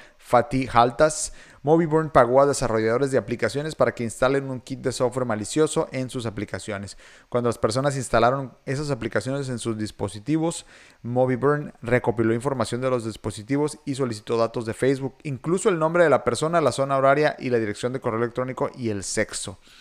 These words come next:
Los analistas de seguridad alertaron a Facebook sobre las acciones de la compañía y Facebook le pidió a esta empresa que participara en una auditoría, pero no cooperó. Así que, cuello. Cooperó, no cooperó, le dieron un cuello. El caso de Moviburn es la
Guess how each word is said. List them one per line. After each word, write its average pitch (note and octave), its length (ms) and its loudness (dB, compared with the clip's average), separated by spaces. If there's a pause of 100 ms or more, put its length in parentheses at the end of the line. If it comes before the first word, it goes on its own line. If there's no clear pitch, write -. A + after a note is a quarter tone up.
(440)
Los F3 180 4
analistas D#3+ 420 4
de C#3+ 60 -6
seguridad B2+ 300 4
alertaron D3 480 4
a B2+ 60 2
Facebook F#3+ 500 0
sobre C#3 200 2
las B2 140 2
acciones C#3+ 320 -4
de C#3+ 60 0
la A#2 100 2
compañía B2 540 -2
y B2+ 120 -8
Facebook C3 460 0
le C3 160 2
pidió C#3 240 -2
a - 20 2
esta B2 140 -6
empresa B2 360 -6
que A#2 100 -4
participara A2 640 0
en A#2+ 80 -4
una B2+ 100 -4
auditoría, D#3+ 480 0
pero A#2 120 0
no A2+ 180 -4
cooperó. A#2+ 440 0 (340)
Así G#2 240 -6
que, - 260 -4 (560)
cuello. A2 360 0 (1160)
Cooperó, A#2 480 0
no C3+ 180 -4
cooperó, C#3 540 0
le G#2+ 160 -4
dieron G#2+ 180 -2
un A2 60 -8
cuello. G2 280 -6 (420)
El B2 140 -2
caso E3+ 220 4
de F3 40 2
Moviburn E3 500 2
es C#3 280 -2
la C#3+ 420 4